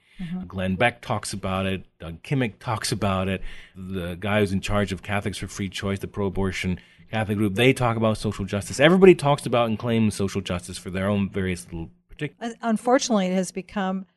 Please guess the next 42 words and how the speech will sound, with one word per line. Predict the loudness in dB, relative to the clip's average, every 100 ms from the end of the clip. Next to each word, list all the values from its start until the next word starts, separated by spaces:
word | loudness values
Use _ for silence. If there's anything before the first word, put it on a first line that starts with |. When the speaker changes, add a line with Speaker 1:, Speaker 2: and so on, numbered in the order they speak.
| _ _ _
Speaker 1:
a | 0
word | 4 6 8 6
that | 4 4 2
is | -2 0 0 -2 -6 -8 -14
negative | 0 4 6 6 4 4 -2 -16 _ _ _ -4
in, | 2
Speaker 2:
Mm. | 2 4
Speaker 1:
in | 6
most | 6 6 4
places. | 0 0 -2 -4
I | 0
mean, | 2
it, | 4 2
it | 2
is | 0 0
becoming | -8 0 2 4 4 2
a, | 2 0 -2
a | -4 -4
source | 0 2 4 0
of | -2
derision | 0 2 6 6 6 4 2 -8 _
and | -4 0 0 0
disunity. | -2 -4 0 4 6 6 4 0 -2 0
Speaker 2:
<laughs> |
No, | 0
Speaker 1:
It's, | 2 4 6
Speaker 2:
you're | 4
Speaker 1:
it's | 4
Speaker 2:
absolutely, | 2 0 -10 -4
yeah, | 0 2 2
no, | 2
it's | 0 -2
true. | -4 -2
Speaker 1:
And | 2 6
actually, | 6 4 0 0
it | 2 0
shouldn't | -4 0 0 2 -2
be. | -2 -6
It's | -6
a | -4
glorious | 4 6 8 6 4 0
term. | -6 -6 -8